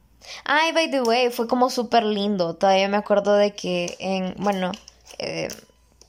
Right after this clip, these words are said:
probablemente algún día hable de esto muchísimo más adelante, pero, em, a mí me pasó algo como súper feito a principios del dos mil diecinueve,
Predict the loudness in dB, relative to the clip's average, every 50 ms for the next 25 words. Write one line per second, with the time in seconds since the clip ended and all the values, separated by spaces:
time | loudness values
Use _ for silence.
0 | _ _ _ -2 2 2 4 4 2 0 -2 -2 -2 -2 0 0 0 0 0 0
1 | 2 2 2 2 2 2 2 0 -2 -4 -6 -6 -6 -6 -8 -8 -6 -4 -4 -4
2 | -4 -6 -4 -4 -4 -2 -2 -2 -2 0 0 0 0 -2 -4 -4 -4 -4 -4 -4
3 | -6 -6 -10 -14 -20 -20 -20 -20 -20 -20 -20 _ _ _ -4 -2 0 2 2 2
4 | 2 2 2 2 2 0 0 -2 -2 -2 -4 -6 -6 -6 -2 2 4 4 4 4
5 | 2 0 0 2 2 2 4 2 2 2 2 2 2 2 2 2 0 -2 -2 -2
6 | -4 0 0 0 0 0 -4 -2 0 2 2 2 2 0 -2 -4 -4 -4 -4 -2
7 | 0 0 0 0 0 -2 -2 -2 -2 -2 -2 -2 0 0 2 2 2 0 0 -4
8 | -6 -14